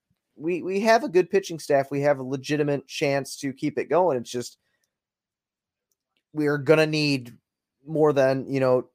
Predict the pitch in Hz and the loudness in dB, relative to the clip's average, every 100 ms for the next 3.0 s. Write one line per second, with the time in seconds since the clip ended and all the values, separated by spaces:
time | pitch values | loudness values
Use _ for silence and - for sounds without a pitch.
0 | _ _ _ - 156 147 131 131 - 143 | _ _ _ 0 4 6 4 -6 -4 -6
1 | - 135 131 135 - - 120 117 113 113 | -4 -4 0 0 -2 -6 -4 -2 -4 -8
2 | - - 127 117 117 131 - 90 65 - | -20 0 2 2 -2 -4 -4 -10 -12 -16